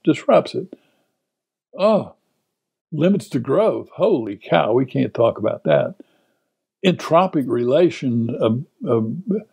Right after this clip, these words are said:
pol-, to pollution, laws of thermodynamics. Hell, nobody understands that. There, nobody's gonna listen to that. We don't understand it either. Uh, it, it's gonna limit growth. We understand that much.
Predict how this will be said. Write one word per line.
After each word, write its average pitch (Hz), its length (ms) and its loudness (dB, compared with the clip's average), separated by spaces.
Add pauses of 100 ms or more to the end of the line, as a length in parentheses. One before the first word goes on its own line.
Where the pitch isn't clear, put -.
(240)
pol-, - 260 4 (300)
to 139 80 4
pollution, 151 540 0 (680)
laws 139 400 0
of 139 140 -4
thermodynamics. 131 920 0 (100)
Hell, 160 220 2
nobody 135 420 0
understands 123 600 0
that. 135 260 0
There, 127 180 -2 (120)
nobody's 131 420 0
gonna 117 160 -2
listen 123 400 2
to 113 120 0
that. 117 300 0 (320)
We 151 140 2
don't 143 240 0
understand 123 520 -2
it 117 140 0
either. 131 360 2 (460)
Uh, 120 260 2
it, 135 120 0 (140)
it's - 180 -2
gonna 156 200 0
limit 151 360 0
growth. 135 440 0
We 143 100 0
understand 135 500 0
that 156 200 0
much. 110 420 -2